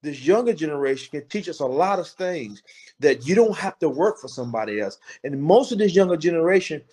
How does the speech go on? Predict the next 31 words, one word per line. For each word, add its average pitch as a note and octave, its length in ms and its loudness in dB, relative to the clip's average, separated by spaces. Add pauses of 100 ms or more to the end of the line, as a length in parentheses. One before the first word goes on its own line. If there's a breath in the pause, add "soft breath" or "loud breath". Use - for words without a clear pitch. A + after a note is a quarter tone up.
(140)
wants F#3+ 420 0
to F3+ 140 2
be D3+ 420 0 (680)
individual, F#3 680 4
want G3+ 240 -2
to G3 60 -8
be F3+ 200 -4
empowered, D#3 600 -2
want F#3+ 240 -4
to E3 160 -6 (380 soft breath)
work G#3 240 4
for F#3+ 140 -4
themselves. F#3 680 0 (360 soft breath)
They G#3 140 4
have G#3+ 220 0
an F3+ 100 2
entrepreneur G3+ 680 0
mindset. F#3 680 -4 (540 soft breath)
And F#3 220 -2
it's A3 180 0
amazing G3+ 680 0
because F3+ 520 0 (540 soft breath)
you F#3 220 -2
can A#3 120 4
look G#3+ 260 2
at D3 280 -6
different A3 400 -4
arenas F#3 520 0
that D#3+ 120 -4
they're F3 180 2
in F#3+ 560 -2